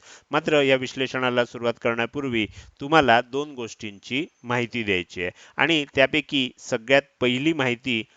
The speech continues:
आपल्या ॲपबाबत आहे आणि मला सांगायला अतिशय आनंद होतोय की शेअर मार्केट मराठीचं जे ॲप आहे ते आता Android बरोबरच आयओएस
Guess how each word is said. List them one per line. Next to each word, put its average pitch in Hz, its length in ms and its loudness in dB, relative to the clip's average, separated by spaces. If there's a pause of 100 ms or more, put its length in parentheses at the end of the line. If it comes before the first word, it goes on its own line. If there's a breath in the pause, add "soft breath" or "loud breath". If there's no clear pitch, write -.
(120)
आपल्या 113 440 4 (160)
ॲपबाबत 107 640 2
आहे 87 240 -2 (340 soft breath)
आणि 143 180 2
मला 131 240 0
सांगायला 123 680 2
अतिशय 123 380 -6
आनंद 127 360 0
होतोय 104 400 0 (340 loud breath)
की 151 300 4
शेअर 147 260 0
मार्केट 131 420 0
मराठीचं 113 720 -2 (220)
जे 117 160 -4 (140)
ॲप 135 280 4
आहे 95 160 4 (320 soft breath)
ते 135 60 4
आता 131 360 6 (180)
Android 127 520 4
बरोबरच 107 680 -4 (220)
आयओएस 139 720 4